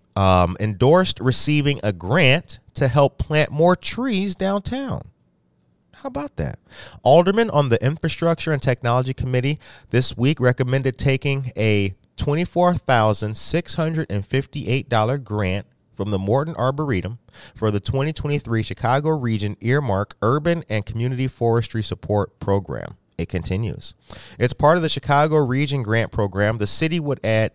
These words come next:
eight thousand two hundred and sixty-one dollars as a twenty-five percent match to the grant.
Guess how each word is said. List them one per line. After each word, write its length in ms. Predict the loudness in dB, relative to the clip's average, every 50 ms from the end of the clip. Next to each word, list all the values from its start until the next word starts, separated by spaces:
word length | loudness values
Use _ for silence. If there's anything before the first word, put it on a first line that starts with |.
| _
eight 220 | 0 0 0 0 2
thousand 500 | 4 4 6 4 4 2 0 -4 -4 -4
two 220 | -2 0 0 0
hundred 340 | 2 2 2 2 2 0 -2
and 100 | -4 -4
sixty-one 840 | -2 -2 -2 -2 -4 -4 -4 -2 0 2 4 4 4 2 0 0
dollars 680 | 4 6 6 6 6 4 2 0 -2 -2 -4 -8 -10 -12 _ _ _ _ _ _ _ _ _ _ _ _ _ _ _ _ _ _ _ _ _ _ _ -10 -2 0
as 160 | 2 2 2
a 80 | 0
twenty-five 720 | 0 -4 -2 0 0 2 2 2 2 4 4 4 4 4 0
percent 380 | -4 -4 -2 -2 -2 -2 -2
match 380 | 0 0 0 0 0 -2 -4 -6
to 80 | -4 -4
the 100 | -4 -4
grant. 400 | -4 -6 -6 -8 -10 -14 -20